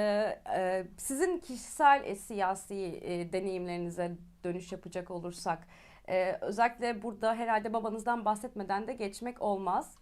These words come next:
E, Sayın, e, Feridun Yazar babanız özellikle hep sürecinde kurucusu-, kurucuydu ve genel başkan oldu. Ondan öncesinde bir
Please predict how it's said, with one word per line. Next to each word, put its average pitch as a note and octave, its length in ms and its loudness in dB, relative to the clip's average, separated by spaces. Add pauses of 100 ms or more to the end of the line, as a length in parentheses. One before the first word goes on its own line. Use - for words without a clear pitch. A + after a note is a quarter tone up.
(320)
E, G3+ 460 4
Sayın, A3+ 540 -4
e, F#3 400 2 (280)
Feridun A3 320 -2
Yazar G#3+ 480 6 (120)
babanız F#3+ 500 0 (260)
özellikle G#3 760 2 (160)
hep A3+ 280 -4
sürecinde G#3 580 -4
kurucusu-, G#3 540 -8 (120)
kurucuydu G#3 760 -2
ve A#3 80 0
genel G#3 380 2
başkan F3+ 340 -2
oldu. F3 440 -2 (260)
Ondan A#3 260 0
öncesinde G#3+ 520 -4
bir G#3 160 -4